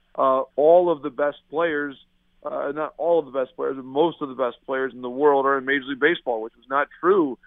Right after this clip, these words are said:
uh, back in nineteen thirty-five. The sport was still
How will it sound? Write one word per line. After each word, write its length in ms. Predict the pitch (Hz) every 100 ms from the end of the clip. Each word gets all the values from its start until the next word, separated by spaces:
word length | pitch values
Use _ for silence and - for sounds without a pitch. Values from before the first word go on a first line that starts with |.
| _ _
uh, 320 | 139 131 127
back 280 | 117 143 135
in 60 | 127
nineteen 320 | 127 131 127
thirty-five. 520 | 131 123 117 123 117
The 80 | 117
sport 260 | - 151 147
was 140 | 131 -
still 360 | 226 170 -